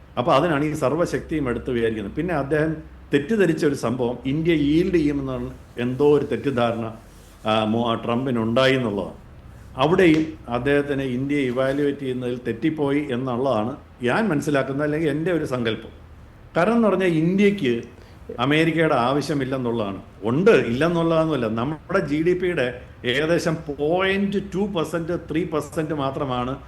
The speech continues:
പോയിന്റ് ത്രീ പെർസെന്റ് മാത്രമാണ് അമേരിക്കയിലോട്ടുള്ള എക്സ്പോർട്ടിൻ്റെ അതിൻ്റെ ഘടകം. അപ്പോൾ ചുരുക്കം പറഞ്ഞാൽ അത് മൊത്തമായിട്ട് പോയാലും ചെറിയൊരു പ്രശ്നമൊക്കെ വരുമെന്നുണ്ടെങ്കിലും അത് ഇന്ത്യയെ കൊണ്ട് കൈകാര്യം ചെയ്യാൻ പറ്റും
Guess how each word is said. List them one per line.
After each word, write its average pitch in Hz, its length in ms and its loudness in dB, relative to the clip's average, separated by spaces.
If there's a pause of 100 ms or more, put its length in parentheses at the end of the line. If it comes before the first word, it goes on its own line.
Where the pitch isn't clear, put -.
(180)
പോയിന്റ് 196 360 2
ത്രീ 165 140 0
പെർസെന്റ് 160 400 -4
മാത്രമാണ് 131 680 -4 (220)
അമേരിക്കയിലോട്ടുള്ള 156 1120 2
എക്സ്പോർട്ടിൻ്റെ 135 920 -2 (440)
അതിൻ്റെ 135 340 0 (100)
ഘടകം. 113 280 2 (480)
അപ്പോൾ 139 140 2
ചുരുക്കം 156 360 2
പറഞ്ഞാൽ 151 200 2
അത് 151 80 2
മൊത്തമായിട്ട് 175 640 0
പോയാലും 131 580 0 (140)
ചെറിയൊരു 113 360 -2
പ്രശ്നമൊക്കെ 156 440 0
വരുമെന്നുണ്ടെങ്കിലും 139 800 0 (320)
അത് 131 140 4 (220)
ഇന്ത്യയെ 143 360 2
കൊണ്ട് 151 280 -2
കൈകാര്യം 147 500 0
ചെയ്യാൻ 135 400 -2
പറ്റും 139 440 -4